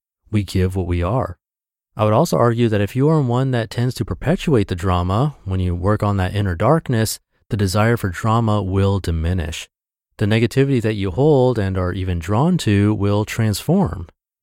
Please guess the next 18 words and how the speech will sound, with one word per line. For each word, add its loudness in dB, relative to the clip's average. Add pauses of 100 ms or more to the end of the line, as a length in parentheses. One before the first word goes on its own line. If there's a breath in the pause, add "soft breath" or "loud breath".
You'll -2
even 2
be 2
more 2
enlightened 2
on 0
how 0
to 0
spread -2
the 0
light 2
to -4
those 0
that 0
need -2
it -4
the -2
most. -4